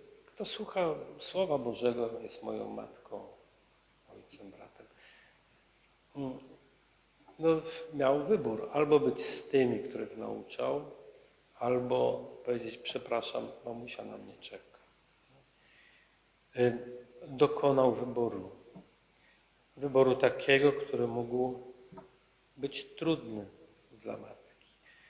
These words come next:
No a najtrudniejsze to, co przeżywamy w czasie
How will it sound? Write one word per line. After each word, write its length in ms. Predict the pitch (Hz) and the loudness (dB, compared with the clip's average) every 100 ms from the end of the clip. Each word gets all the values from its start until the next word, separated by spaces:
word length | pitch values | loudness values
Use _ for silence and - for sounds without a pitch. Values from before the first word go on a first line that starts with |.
| _ _ 147 | _ _ 2
No 200 | 156 135 | 6 8
a 260 | 135 - - - - - - - _ | 6 2 -8 -14 -18 -20 -20 -20 _
najtrudniejsze 880 | 117 127 123 123 110 110 90 - 127 | 4 4 4 0 0 -2 -2 -6 -8
to, 380 | - 113 107 - - - - - _ | -8 -8 -8 -10 -18 -20 -20 -20 _
co 140 | - | -16
przeżywamy 680 | - - 120 113 113 113 110 | -12 -6 -4 -2 -2 0 -2
w 60 | - | -6
czasie 420 | 110 - 120 | -6 -4 -4